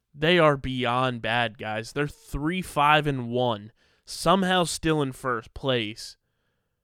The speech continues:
But that's not gonna last for long with all these games that they have coming up over the next five weeks. These next five games, they'll be lucky if they win one.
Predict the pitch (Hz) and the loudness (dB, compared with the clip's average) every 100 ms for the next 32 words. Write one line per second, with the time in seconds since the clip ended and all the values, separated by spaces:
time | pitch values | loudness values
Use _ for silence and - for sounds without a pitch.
0 | _ _ _ _ _ _ _ _ _ _ | _ _ _ _ _ _ _ _ _ _
1 | 135 147 156 - 170 165 156 156 165 160 | 0 2 2 4 4 6 6 6 6 2
2 | 170 156 170 170 143 135 135 135 131 143 | 0 4 6 4 4 2 2 -2 -2 -2
3 | 147 139 - - 135 139 135 135 - 135 | -2 -6 -12 -12 -6 0 2 0 -2 -4
4 | 131 127 - _ _ _ - 147 135 131 | -2 -2 -4 _ _ _ 0 0 0 -4
5 | 135 139 - 139 127 131 143 127 - - | -4 -6 -6 -2 0 0 -2 -2 -8 -20
6 | _ _ _ _ _ _ _ _ _ _ | _ _ _ _ _ _ _ _ _ _
7 | _ _ _ _ _ _ _ _ _ _ | _ _ _ _ _ _ _ _ _ _
8 | _ _ _ _ _ _ _ _ _ _ | _ _ _ _ _ _ _ _ _ _
9 | _ _ _ _ _ _ _ _ - 170 | _ _ _ _ _ _ _ _ -8 -4
10 | 170 185 180 - 175 156 139 151 170 180 | 0 -2 -2 4 6 6 2 0 0 -2
11 | - - _ _ _ _ _ _ _ _ | -6 -14 _ _ _ _ _ _ _ _
12 | _ _ 143 156 160 135 139 143 - 123 | _ _ 2 2 2 4 4 2 -2 -8
13 | 110 110 110 113 110 104 107 95 | -8 -8 -8 -10 -10 -8 -10 -12